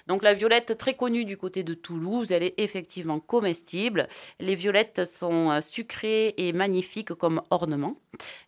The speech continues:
Et en fait, vous pouvez utiliser les fleurs dans les salades ou bien pour embellir les desserts et les boissons. Ou bien faire des bonbons à la violette, si vous avez envie de faire des bonbons à la violette.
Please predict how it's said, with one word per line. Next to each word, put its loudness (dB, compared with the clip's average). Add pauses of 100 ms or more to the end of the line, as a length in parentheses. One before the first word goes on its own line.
Et 2
en 6
fait, 0
vous -4
pouvez -6
utiliser -6
les -2
fleurs 2
dans 2
les 0
salades 4
ou -6
bien 2
pour -8
embellir -4
les -8
desserts -6
et -10
les -8
boissons. -10 (460)
Ou -8
bien -6
faire -4
des -4
bonbons 0
à 2
la 2
violette, -6
si -14
vous -10
avez -4
envie -6
de -14
faire -4
des -6
bonbons -6
à -6
la -6
violette. -8